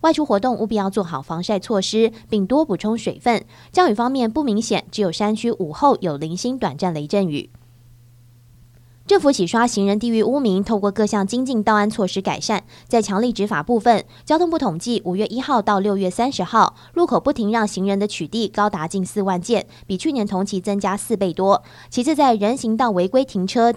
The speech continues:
较去年同期增加六万三千七百二十一件，多了约三成。另外，在人行道改善部分，年底前将完成二十公里骑楼整平，七月已经开始施工，同时有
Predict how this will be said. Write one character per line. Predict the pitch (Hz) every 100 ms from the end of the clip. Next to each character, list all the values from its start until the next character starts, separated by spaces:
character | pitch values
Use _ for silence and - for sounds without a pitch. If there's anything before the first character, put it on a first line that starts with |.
| -
较 | 233
去 | 220 302
年 | 208
同 | 220 208
期 | 240 190
增 | 196 202
加 | 190 208
六 | 226
万 | 208
三 | 190 247
千 | 254 240
七 | - 302
百 | 170
二 | 180
十 | 196 170
一 | 208
件， | 262 196
多 | 185 190
了 | 170
约 | 190
三 | 196 254 302
成。 | - 175 175 - - -
另 | 320
外， | 339
在 | 302 262
人 | 220
行 | 240 240
道 | 277 220
改 | 160
善 | 147 208
部 | 214 233
分， | 240 208 - -
年 | 226 330
底 | 247
前 | 202 196
将 | 220 220
完 | 180
成 | 202
二 | - 233
十 | 190
公 | 233 277
里 | 233
骑 | - -
楼 | 202 247
整 | 185 139
平， | - 175 170 - -
七 | - 254
月 | 208
已 |
经 | 190 208
开 | 202
始 | 208
施 | - 214
工， | 220 247 262 - -
同 | 226
时 | 247
有 | 247